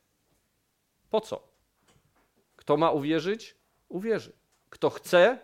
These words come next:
przychodzi do Boga i mówi: „Boże, ja chcę wierzyć w to, że Twój Syn Jezus Chrystus zmartwychwstał”, temu Bóg pokaże. I dokładnie ten sam mechanizm działa dzisiaj.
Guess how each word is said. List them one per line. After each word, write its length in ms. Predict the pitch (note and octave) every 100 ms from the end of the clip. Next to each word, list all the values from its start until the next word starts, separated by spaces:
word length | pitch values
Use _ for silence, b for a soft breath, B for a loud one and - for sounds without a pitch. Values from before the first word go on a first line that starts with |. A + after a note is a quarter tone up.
| _
przychodzi 420 | - D3 D3+ F3 F#3+
do 120 | G3
Boga 540 | A#2+ B2 B2 D3 - b b b b -
i 100 | D3+
mówi: 480 | D#3+ D3 D3 D3 -
„Boże, 380 | C3+ F3 D3+ B2
ja 220 | C#3+ F#3
chcę 320 | - - E3+
wierzyć 480 | D3+ E3 B2+ C3 C#3
w 80 | -
to, 320 | C3+ C3+ D3+
że 200 | C3+ C3
Twój 260 | A#2 D3 D3
Syn 240 | - C#3
Jezus 240 | C3+ C3 -
Chrystus 340 | B2+ - B2+
zmartwychwstał”, 680 | C3+ C3 E3 D3+ A2+ B2 - _ _ _ _ _ _ _
temu 260 | - C#3 D#3+
Bóg 180 | C3 -
pokaże. 420 | D#3+ A#3 G2+ - _ _ _ _ _ _ _ _ _ _ _ _ _ _ _ _ _ _ _ -
I 80 | D#3+
dokładnie 480 | F3 G3+ G#3 G3+
ten 160 | F3+ F#3
sam 220 | - F#3
mechanizm 540 | F3+ - F3+ F3+ D3 C#3
działa 260 | D#3 C#3+
dzisiaj. 360 | C3+ E3 G#2+